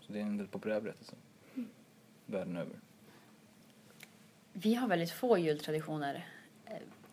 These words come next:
Speaker 3: rent allmänt. Ehm, och verkligen få. Det kan, vi har ätit allt från sushi på, istället för julbord till hästfilé,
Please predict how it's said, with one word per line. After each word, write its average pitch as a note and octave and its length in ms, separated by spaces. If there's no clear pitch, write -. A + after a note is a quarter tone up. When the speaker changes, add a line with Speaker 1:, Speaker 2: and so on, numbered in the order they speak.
Speaker 3:
rent E3 300
allmänt. D#3+ 680
Ehm, D3+ 680
och F#3 100
verkligen F3+ 360
få. C3+ 260
Det F3+ 220
kan, D#3+ 380
vi E3+ 100
har D#3 360
ätit E3+ 380
allt D#3+ 260
från D3+ 300
sushi A3 480
på, G3+ 340
istället G#3 280
för A3 80
julbord G#3 520
till F3+ 220
hästfilé, F#3+ 800